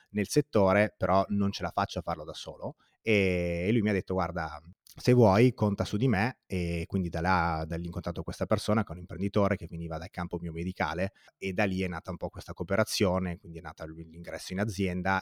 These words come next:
e diciamo che, eh, è sempre stato ed è tutto, eh, una guida, un aiuto,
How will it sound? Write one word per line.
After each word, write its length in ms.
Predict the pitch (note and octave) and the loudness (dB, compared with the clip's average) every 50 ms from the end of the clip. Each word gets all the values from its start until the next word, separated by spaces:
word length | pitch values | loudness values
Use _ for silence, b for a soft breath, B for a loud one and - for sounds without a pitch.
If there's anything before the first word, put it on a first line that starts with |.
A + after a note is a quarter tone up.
| - _ | -4 _
e 460 | - E2+ E2 D#2+ D#2+ D2+ D2+ D2+ D#2 | -10 -8 -8 -8 -8 -10 -12 -12 -14
diciamo 460 | E2+ F2 F#2 - - F2+ F2 F2+ F2 - | -16 -16 -14 -12 -10 -10 -10 -10 -10 -12
che, 320 | - - E2 D#2+ D#2+ - _ _ | -12 -12 -12 -12 -12 -16 _ _
eh, 200 | - D2+ D2 C#2+ | -16 -16 -14 -12
è 100 | - F#2+ | -12 -12
sempre 360 | - - - G2+ G2 F#2+ G2 - | -12 -6 -4 -4 -2 -2 -4 -4
stato 500 | - - F#2+ F#2 F#2 - G2 F#2+ F#2 - | -4 -2 0 0 0 0 -2 -2 -2 -4
ed 180 | - E2 - | -8 -10 -8
è 140 | E2+ E2+ E2+ | -8 -8 -8
tutto, 400 | - - - - - F#2+ F2+ F2+ | -8 -14 -18 -6 -2 -2 -2 -2
eh, 140 | - F2 D#2+ D#2+ D2+ E2+ | -2 -6 -8 -10 _ -14
una 160 | E2 E2+ F2+ | -8 -8 -4
guida, 540 | F2+ G2+ A#2 A2+ A2 F#2+ G#2+ G#2+ A2 A2 G2 | 2 2 4 4 4 6 6 8 8 8 6
un 180 | F#2 F2 F2+ F#2 | 4 2 -2 -2
aiuto, 560 | F#2+ F#2+ G#2 G#2 G2 G2 - G2 G2+ G#2+ | -2 0 0 -2 -2 -2 0 0 0 0